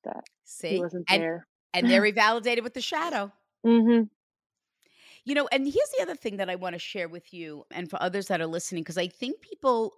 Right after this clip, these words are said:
Speaker 2: you know, if they're like, "Okay, if they hear us, then they're gonna know that I wanna see ten red cardinals, five butterflies, and two rainbows by Saturday."
Speaker 1: <laughs>
Speaker 2: Like, I feel like I, I used to say, "You can't do that."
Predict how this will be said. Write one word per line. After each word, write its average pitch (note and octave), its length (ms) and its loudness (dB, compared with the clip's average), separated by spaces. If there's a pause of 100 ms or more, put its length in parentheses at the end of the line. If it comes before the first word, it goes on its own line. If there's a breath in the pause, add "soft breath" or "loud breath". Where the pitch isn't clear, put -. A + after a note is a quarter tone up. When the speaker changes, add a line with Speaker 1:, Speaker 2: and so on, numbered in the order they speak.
Speaker 2:
you G3+ 160 -6
know, F3+ 420 -4
if F3 80 -14
they're F#3+ 140 -2
like, F#3 160 -4
"Okay, F4 240 -4
if A#3+ 80 -8
they C#4+ 160 0
hear D#4 220 -2
us, C4+ 160 -2
then G#3 200 -4
they're A3 140 -2
gonna C4+ 180 -2
know C4 180 -2
that G#3 220 0
I G#3+ 140 4
wanna C4+ 220 -6
see B3+ 320 -6
ten A#3+ 280 -6
red B3 240 -8
cardinals, A#3 560 -2
five G#3+ 260 -4
butterflies, G#3+ 680 0
and F#3 180 -8
two A#3+ 180 -8
rainbows G#3+ 480 -4
by F#3 200 -4
Saturday." F3+ 640 0 (120)
Speaker 1:
<laughs> - 220 -16
Speaker 2:
Like, A#3 220 0 (800 loud breath)
I B3 140 4
feel D4 220 0
like C4+ 260 0 (320)
I, C4 540 -2 (200)
I F4 260 0
used G#4+ 240 -2
to D#4 80 -8
say, E4+ 220 2
"You B3 200 -2
can't B3+ 300 -6
do D#4+ 220 -4
that." B2+ 260 -8